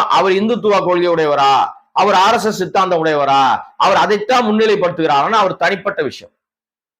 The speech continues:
அதை உங்க மேல திணிக்கிறாரா? அதுதான் பிரச்சனை.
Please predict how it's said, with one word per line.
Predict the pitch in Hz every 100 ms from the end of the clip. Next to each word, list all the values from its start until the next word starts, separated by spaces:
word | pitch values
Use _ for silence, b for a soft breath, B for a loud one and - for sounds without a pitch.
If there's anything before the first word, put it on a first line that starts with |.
| _ -
அதை | 202 226
உங்க | 208 247 247
மேல | 247 240
திணிக்கிறாரா? | 220 226 208 180 160 156 104 78 - _ _ -
அதுதான் | 190 214 226
பிரச்சனை. | 208 165 156